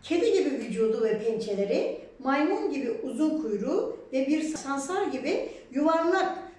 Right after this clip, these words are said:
küçük kulağı ve yüzü vardır. Bu yüzden,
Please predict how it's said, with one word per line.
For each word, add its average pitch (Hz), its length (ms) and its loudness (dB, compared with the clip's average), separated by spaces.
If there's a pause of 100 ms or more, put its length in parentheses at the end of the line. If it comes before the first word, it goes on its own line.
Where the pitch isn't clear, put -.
küçük - 520 2
kulağı 285 480 2 (160)
ve - 440 0
yüzü 254 340 -4
vardır. 202 400 0 (420)
Bu 403 120 6
yüzden, 339 400 4